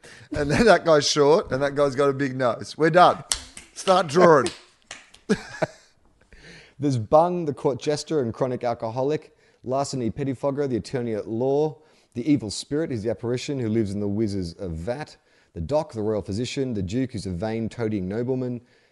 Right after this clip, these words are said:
Speaker 2: And Lackey, the king's personal servant who never says much but is loyal enough to stand by the throne and await the king's every order. So there you go, man. The Wizard of Id.
Speaker 1: I think you could actually remake The Wizard of Id, like, you know, gritty reboot style,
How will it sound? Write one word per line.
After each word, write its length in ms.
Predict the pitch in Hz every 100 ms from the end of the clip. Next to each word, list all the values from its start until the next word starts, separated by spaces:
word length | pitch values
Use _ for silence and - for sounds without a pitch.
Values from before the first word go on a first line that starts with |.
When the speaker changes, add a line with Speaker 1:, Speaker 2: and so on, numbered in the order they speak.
| _ -
Speaker 2:
And 200 | 101 101
Lackey, 460 | 113 - 87 78 -
the 80 |
king's 320 | 87 - 110 92
personal 420 | 120 107 110 92
servant 360 | - 98 87
who 60 | 90
never 200 | 98 98
says 280 | - 117 98
much 260 | 101 95
but 80 | 90
is 120 | 87
loyal 200 | 104 110
enough 160 | 104 95
to 80 | 92
stand 380 | - 110 107 92
by 100 | 92
the 80 |
throne 300 | 85 98 92
and 80 | 90
await 180 | 85 85
the 60 | 82
king's 380 | 92 85 80 -
every 240 | 78 80 80
order. 380 | 73 65 - _ _ _ _ _ _ _ _
So 120 | 110
there 120 | 143
you 120 | 131
go, 260 | 90 131 156
man. 400 | 92 92 139 147 107
The 80 |
Wizard 240 | 117 147 117
of 100 | 104
Id. 320 | 175 92 - _ _ _ _ 151
Speaker 1:
I 120 | 220
think 200 | 294 285
you 100 | 214
could 200 | 175 165
actually 320 | 160 160 143
remake 440 | 127 123 113 120
The 80 | 127
Wizard 300 | 120 113 113
of 80 | 101
Id, 240 | 104 90 -
like, 260 | 110 107
you 60 | 113
know, 140 | 107
gritty 300 | 104 123 117
reboot 420 | 101 107 101 101
style, 440 | - 101 95 95